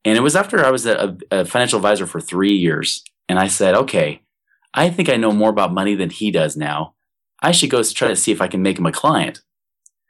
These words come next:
So I actually got him to agree to meet with me. You know, I sat down with him and I even brought the best guy from my office to back me up 'cause, you know,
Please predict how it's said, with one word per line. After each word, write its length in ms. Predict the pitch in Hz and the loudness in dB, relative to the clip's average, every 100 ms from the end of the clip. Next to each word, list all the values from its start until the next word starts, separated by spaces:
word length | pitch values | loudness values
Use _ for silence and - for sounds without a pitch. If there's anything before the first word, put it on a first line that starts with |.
| _ _ _ _ | _ _ _ _
So 220 | - 117 117 | 0 4 4
I 80 | |
actually 220 | 127 - 135 | 4 0 2
got 160 | 117 | 0
him 100 | 127 | 2
to 140 | 135 147 | 2 2
agree 320 | 107 107 110 | 2 2 2
to 60 | |
meet 280 | 95 95 110 | 2 2 2
with 180 | 104 101 | 0 0
me. 360 | 95 98 131 - | 0 0 -2 -2
You 80 | 98 | 2
know, 80 | |
I 220 | 92 92 85 | 2 0 -2
sat 320 | - 117 104 | -2 -2 0
down 160 | 107 110 | 0 0
with 140 | 110 | 0
him 320 | 92 101 113 | 0 0 2
and 160 | 90 82 | -2 0
I 80 | 107 | 0
even 140 | 110 | 0
brought 200 | 101 107 | 0 -2
the 60 | 85 | -4
best 340 | 78 104 - | -2 -2 0
guy 160 | 107 110 | 0 0
from 140 | 110 | 0
my 80 | 107 | 0
office 400 | 90 95 107 104 | 2 0 -2 -6
to 80 | 82 | -4
back 260 | 87 98 | -2 -2
me 160 | 107 92 | -2 0
up 200 | 101 - | 0 -2
'cause, 280 | 85 82 - | -6 -6 -4
you 60 | |
know, 300 | - 87 101 | -2 -2 -4